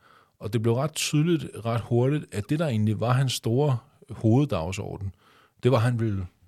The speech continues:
købe Grønland. <laughs> Øh, og det, det er jo sådan stadig, når man sidder og snakker om det, hvor man sidder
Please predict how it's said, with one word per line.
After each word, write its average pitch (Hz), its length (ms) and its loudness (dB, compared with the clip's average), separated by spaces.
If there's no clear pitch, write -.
købe 107 220 -2
Grønland. 107 500 2
<laughs> - 640 -8
Øh, 107 1040 4
og 101 120 -6
det, 113 80 4
det - 100 0
er 135 40 8
jo 127 80 10
sådan 127 180 6
stadig, 139 360 4
når 123 120 2
man 104 220 4
sidder 127 280 4
og 107 60 4
snakker 120 280 4
om 117 100 2
det, 113 80 4
hvor 113 100 2
man 104 140 2
sidder 120 200 0